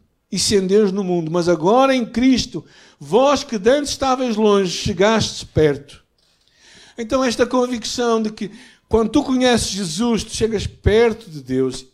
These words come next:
e Deus te dá uma nova esperança, uma nova perspectiva, uma nova visão de olhar para a frente. Não é que as tuas circunstâncias são diferentes, não é que... mas tu tens uma nova, uma nova perspectiva, uma nova, um novo ânimo,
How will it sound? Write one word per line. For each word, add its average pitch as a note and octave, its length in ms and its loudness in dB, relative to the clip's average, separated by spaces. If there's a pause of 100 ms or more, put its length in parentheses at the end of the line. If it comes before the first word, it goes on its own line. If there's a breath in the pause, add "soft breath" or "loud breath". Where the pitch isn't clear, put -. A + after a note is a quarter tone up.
e D#3+ 100 -4
Deus E3 320 -2
te E3+ 100 -20
dá D#3+ 140 -4
uma D3 120 -4
nova C3 220 -6
esperança, G2 640 -14
uma C3 120 -14
nova D3 200 -6
perspectiva, C3 680 -16 (420 soft breath)
uma D#3+ 80 -2
nova F#3 220 2
visão D3+ 500 0
de B2+ 60 2
olhar B2 160 0
para A2+ 160 -12
a G#2 40 -12
frente. E2 520 -18 (400 loud breath)
Não G#3 100 -4
é A#3 40 -2
que A3+ 100 -2
as F3 80 0
tuas G#3+ 180 -2
circunstâncias F3 640 -4
são D#3 120 -4
diferentes, D3 480 -2
não D#3 80 -4
é D#3+ 60 -4
que... D#3+ 180 -8 (320 loud breath)
mas E3+ 160 2
tu A3 100 -2
tens G3 180 0
uma G3+ 140 -2
nova, F#3+ 340 -2 (180 loud breath)
uma G#3 60 -8
nova G3 220 -2
perspectiva, F3+ 720 -4
uma B2+ 140 -8
nova, D#3 220 -2
um F3 120 -4
novo E3+ 380 0
ânimo, C#3 580 -2